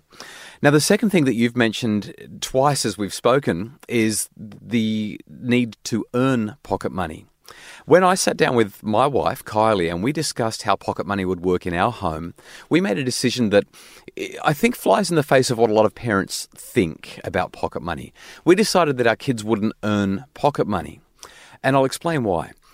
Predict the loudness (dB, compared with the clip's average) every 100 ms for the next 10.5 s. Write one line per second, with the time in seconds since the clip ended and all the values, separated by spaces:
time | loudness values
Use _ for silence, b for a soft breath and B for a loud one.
0 | b b _ 0 2 4 2 2 0 -2
1 | -4 -8 _ _ _ _ _ _ _ -2
2 | 0 0 -2 -2 0 -2 0 -2 -2 -6
3 | -4 -4 2 2 4 2 2 -2 -4 -4
4 | -2 0 0 2 0 -4 0 2 2 2
5 | 2 0 0 -4 -6 -4 -4 -2 -4 -6
6 | -8 -6 -4 -2 -4 -2 -4 -2 -2 -2
7 | 0 0 -2 -6 -6 -6 -6 -8 B B
8 | B 0 2 0 -2 0 0 0 -2 -2
9 | -2 -2 -2 0 2 2 -2 -8 -4 0
10 | 0 0 -4 -10